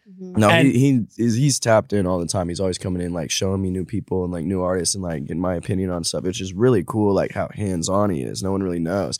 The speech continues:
Speaker 2: And that's how he was able to, like, kinda find me in my position, 'cause he definitely met me where I was. You know, I, there was no way in hell I
Speaker 3: You'd never, you'd never toured before.
Speaker 2: No, I, there's no way in hell I would have ever ha-,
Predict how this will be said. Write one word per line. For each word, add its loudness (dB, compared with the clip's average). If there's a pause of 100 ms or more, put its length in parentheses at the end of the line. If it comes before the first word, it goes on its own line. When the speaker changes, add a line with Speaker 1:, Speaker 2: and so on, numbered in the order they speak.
(340)
Speaker 2:
And 0
that's 4
how 2
he 4
was 0 (180)
able 2
to, -2
like, -4 (180)
kinda -2 (520)
find 6
me 4
in 2
my 4
position, -2
'cause 0
he 2
definitely 4
met 4
me 0
where 2
I 4
was. -2
You -4
know, -2
I, 4
there 4
was 2
no 0
way 2
in -2
hell 2
I 8
Speaker 3:
You'd 6
never, 8
you'd 8
never 8
toured 6
before. 4
Speaker 2:
No, 6
I, 6
there's 6
no 6
way 4
in 4
hell 6
I 8
would 4
have 2
ever 2 (520)
ha-, 4